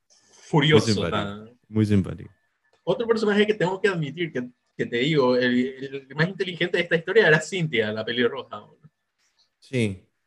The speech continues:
Speaker 1: Le-, como te digo, el mensaje que más me llegó de, de, de ella era, siempre nos, nos dicen que el mensaje que nos tiene que dar a nosotros de esta edad es, "You have to be ready", ¿verdad?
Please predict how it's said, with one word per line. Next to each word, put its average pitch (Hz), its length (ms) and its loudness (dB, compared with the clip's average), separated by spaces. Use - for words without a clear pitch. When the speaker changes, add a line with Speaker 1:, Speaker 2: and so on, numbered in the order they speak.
Speaker 1:
Le-, 165 500 -6
como 190 240 -4
te 190 60 0
digo, 190 180 2
el 196 100 0
mensaje 202 360 4
que 185 100 -4
más 196 180 -2
me 247 140 2
llegó 220 340 6
de, 175 520 -2
de, 160 160 -10
de 160 200 -2
ella 208 300 0
era, 131 400 -2
siempre 208 360 -4
nos, 202 320 2
nos 175 120 -4
dicen 165 300 -2
que 220 80 2
el 160 120 0
mensaje 139 360 -6
que 160 100 -2
nos 143 160 -10
tiene 143 180 -4
que 131 80 -2
dar 135 180 2
a 156 60 0
nosotros 139 360 -8
de 120 80 -4
esta 113 160 -10
edad 127 240 -2
es, - 320 -4
"You 107 140 -8
have 135 140 -2
to 127 100 -2
be 131 160 0
ready", 117 380 2
¿verdad? 104 280 -12